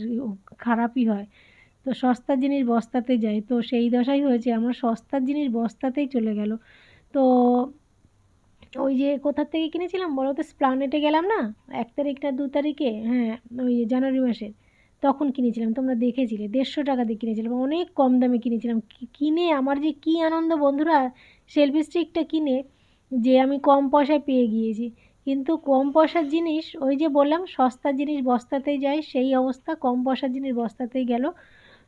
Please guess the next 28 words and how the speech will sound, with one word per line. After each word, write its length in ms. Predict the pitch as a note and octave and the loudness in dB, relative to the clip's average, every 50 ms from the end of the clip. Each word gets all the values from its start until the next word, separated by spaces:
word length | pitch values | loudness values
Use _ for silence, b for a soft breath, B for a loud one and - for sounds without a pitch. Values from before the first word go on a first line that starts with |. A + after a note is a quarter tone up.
| _ _ - | _ _ -4
তো 40 | B3+ B3+ B3 B3 | -2 0 2 2
আর 160 | C4+ C#4+ D4+ | 4 2 2
কাজে 300 | D4 - C4+ C4 A#3+ C4+ | 2 0 0 0 2 0
লাগবে 280 | B3+ A#3+ A3+ G#3+ G#3+ A3+ | 0 0 0 -2 -4 -4
না, 100 | A#3 A#3 A#3 | -4 -4 -2
আবার 180 | A#3 C4 C#4+ D#4+ E4 D#4+ _ | 0 0 2 0 0 -4 _
কবে 240 | - B3+ B3 B3 C4+ | -4 -2 0 0 0
কিনবো 240 | C4 - C#4+ C#4+ D4 | -2 -2 -2 0 2
আর, 120 | C#4+ C4+ C4 C#4 - _ _ _ _ _ C#3+ B3 A#3+ A#3+ A#3+ | 2 2 0 -2 -10 _ _ _ _ _ -8 -4 -2 0 0
মানে 220 | A#3+ A#3+ A#3+ B3 B3 B3 A#3+ A#3+ | 2 2 2 2 2 2 0 0
জানি 280 | A3 A#3+ A3+ A3 G#3 G3+ | 0 0 0 0 0 -2
না। 120 | G3+ G3+ G#3 - _ _ _ - | -4 -8 -12 -14 _ _ _ -8
আর 140 | - B3 B3 | -4 -4 -4
কি 140 | A#3+ - D#4+ | 0 0 2
বলো 200 | D4 D#4 D#4 D#4 D#4 | 4 6 6 4 4
তো, 120 | D#4 F4 F4+ D#4+ B3+ | 2 0 0 0 2
ওই 140 | C#4+ C#4 D4 C#4+ | 2 2 2 2
স্ট্যান্ডটা 480 | C#4+ - D4 C4+ C4 C4 C#4 C4 D4 D4 | 0 0 2 2 2 2 2 2 0 2
দিয়ে 180 | C#4 D#4 D#4+ | 2 0 0
না, 140 | E4+ F4+ D#4 A3+ G#3 - b b b b b b b b b b - | 0 0 -2 -2 -4 -8 b b b b b b b b b b 0
এই 100 | D#4 D#4+ | 2 4
যে 60 | E4+ E4 | 4 2
এখানে 220 | D#4+ E4+ E4 E4+ | 2 2 0 -2
ছাদে 280 | D#4 - - C#4+ C#4+ D4 | 0 2 2 4 4 4
রাখছি 240 | D4+ D4+ D4 D4 - D#4+ | 4 4 2 0 -2 -4
আমি 120 | D4+ D4 | -4 0
কাজ 220 | - C4+ C4+ B3+ - | 0 0 0 0 -2
করছিলাম, 480 | - C#4+ C#4 C#4+ - D4 C4+ C4+ C4+ | -4 -6 -6 -4 -4 -2 -2 0 -2